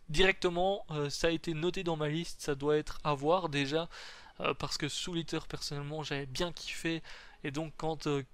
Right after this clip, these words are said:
t'as un auteur qui fait une autre histoire, bah, t'aimes bien de voir un petit peu ce qu'il peut proposer d'autre, surtout si t'as kiffé la première. Et donc, enfin, même si je sais qu'il a pas fait que Soul Eater. Et donc, derrière, eh bien, c'est vrai que,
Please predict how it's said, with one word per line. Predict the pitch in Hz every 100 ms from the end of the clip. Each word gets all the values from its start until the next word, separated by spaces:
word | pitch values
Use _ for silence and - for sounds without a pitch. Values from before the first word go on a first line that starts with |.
| -
t'as | -
un | 143 143
auteur | 151 - 160 147
qui | - 143
fait | - 151 147
une | 139
autre | 147 - 139
histoire, | - 175 151
bah, | 139
t'aimes | 139 131
bien | 147 139
de |
voir | 147
un | 143
petit | 127
peu | - 156
ce | -
qu'il | 135
peut | 147
proposer | - - - 143 139
d'autre, | 139 151 -
surtout | - - 143
si | -
t'as | 143
kiffé | - 139 -
la | 143
première. | - - 156 190 - - - - -
Et | 170
donc, | 160 156
enfin, | - 147
même | 151 151
si | - 143
je | 147
sais | 175
qu'il | 156 147
a |
pas | - 147
fait | 151
que | 147
Soul | - 139
Eater. | 135 175 185 - - - - -
Et | 147
donc, | 160 180
derrière, | 147 151 151 175 - - - - - - -
eh | 143
bien, | 160
c'est | 156 147
vrai | 143 160
que, | - - 151